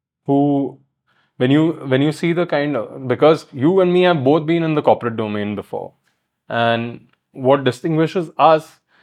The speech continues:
is that we are very happy to fail compared to anybody else that we've come across. The shame in failing is something that is, I think,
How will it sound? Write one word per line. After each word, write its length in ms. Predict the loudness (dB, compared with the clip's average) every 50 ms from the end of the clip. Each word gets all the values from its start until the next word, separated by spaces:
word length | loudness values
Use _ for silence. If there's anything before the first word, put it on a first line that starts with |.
| _ _ _ _
is 200 | -2 -2 0 0
that 200 | 0 0 0 0
we 120 | 0 2
are 200 | 4 4 4 2
very 380 | 2 2 2 2 2 2 -2 -2
happy 340 | 0 0 0 0 -2 -6
to 140 | -4 -6 -8
fail 260 | -6 -2 -2 -2 -2 -4 -10 -20 _ _ _ _ _ _ _ _ _ _ _ _ _ _ _ _ _ _ _ _ _ _
compared 400 | -2 -2 2 4 2 2 2 2
to 200 | -4 -4 -6 -6 -2 _
anybody 480 | 2 2 2 2 0 0 0 2 2
else 260 | 4 4 2 2 0 0
that 180 | 0 0 0
we've 280 | 0 -4 -4 -4 -8 _ _ _ _ _ _ _
come 160 | 0 2 2
across. 500 | 0 -4 -6 -12 -14 -14 -16 -20 -20 _ _ _ _ _ _ _ _ _ _ _
The 360 | 0 2 2 4 2 0 -4 -8
shame 520 | -14 -14 -12 -4 -2 0 0 0 0 -2 -4
in 160 | -4 -6 -6
failing 560 | -4 -2 0 0 0 0 -4 -8 -12 -14 -16 -18 _ _ _ _ _ _ _ _ _ _ _
is 180 | -4 -4 -4
something 500 | 0 0 0 0 2 0 -2 -2 -2 0
that 280 | 2 2 2 2 0 -4 -14 _ _ _ _ _ _ _ _
is, 340 | 4 4 4 4 2 -6 -12 _ 0
I 160 | 2 2 2
think, 520 | 0 -2 -2 -2 0 0 -2 -8 -12 -20